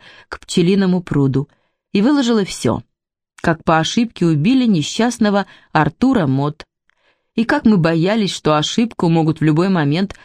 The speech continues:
попытаться исправить. «Секунду терпения», успокоила меня Кармела. «Сейчас я найду решение. А пока никого нет,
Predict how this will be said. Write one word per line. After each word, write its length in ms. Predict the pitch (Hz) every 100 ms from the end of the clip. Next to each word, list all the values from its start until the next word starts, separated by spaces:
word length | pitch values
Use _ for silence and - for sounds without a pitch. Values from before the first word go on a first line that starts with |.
| -
попытаться 540 | 175 165 185 190 - 190
исправить. 800 | 208 - - 143 127 120 - - - - - - - - - -
«Секунду 520 | - 185 190 190 208
терпения», 600 | - 240 - 285 269 170
успокоила 680 | 147 - 156 - 180 151 147
меня 240 | 156 147
Кармела. 580 | 131 165 160 135 82 82 -
«Сейчас 560 | - 175 - 156 226 -
я 140 | 285
найду 260 | 214 151 165
решение. 640 | 170 - 143 135 131 135 _ _ _ _ _ _ _ _
А 80 | -
пока 220 | 226 320
никого 380 | 302 247 196 185
нет, 400 | 185 359 -